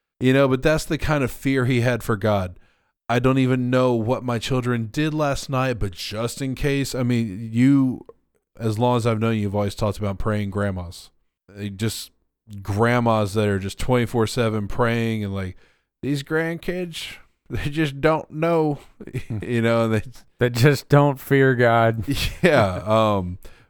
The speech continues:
Speaker 1: but that's the fear that Job had of God. His children were just, just had a night, just hanging out with themselves. "Hey, let's, you know, let's grill a lamb, you know, get a bottle of wine out, just laughing, joking around at the house." And then the next morning, Job's over there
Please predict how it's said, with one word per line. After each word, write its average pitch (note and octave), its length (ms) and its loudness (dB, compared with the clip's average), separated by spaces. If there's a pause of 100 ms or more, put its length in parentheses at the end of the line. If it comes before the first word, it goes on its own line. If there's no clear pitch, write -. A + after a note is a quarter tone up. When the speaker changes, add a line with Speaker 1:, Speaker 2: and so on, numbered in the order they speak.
Speaker 1:
but B2 120 2
that's C3 300 2
the B2 220 0
fear B2+ 300 2
that G#2+ 160 -2
Job A2+ 280 2
had A2+ 260 0
of G#2+ 140 -4
God. A#2+ 260 -2 (140)
His A2 180 -6
children B2+ 400 2
were B2 80 0
just, B2+ 220 -2 (300)
just - 180 -4
had E3+ 160 2
a E3 40 0
night, D#3+ 280 0
just A#2+ 160 -6
hanging C#3+ 260 0
out C#3 120 0
with C3+ 100 -4
themselves. D3 760 0 (400)
"Hey, G3 220 2
let's, F3+ 380 -2
you F3 100 2
know, D3+ 100 4
let's D3 200 4
grill D#3+ 320 4
a - 20 4
lamb, D#3 560 0 (400)
you F3 80 0
know, D#3 280 4
get D3+ 160 2
a C#3+ 40 4
bottle C#3+ 320 6
of C#3+ 60 4
wine D3 340 2
out, C#3+ 320 2
just C3+ 220 -4
laughing, C#3+ 340 2
joking C#3+ 340 2
around C#3+ 220 2
at C#3 120 -2
the B2+ 100 2
house." D3 360 2
And A2+ 160 -2
then A#2+ 120 4
the A#2+ 100 2
next A#2+ 260 0
morning, B2 340 0
Job's A2 320 0
over G#2+ 160 0
there G#2 240 0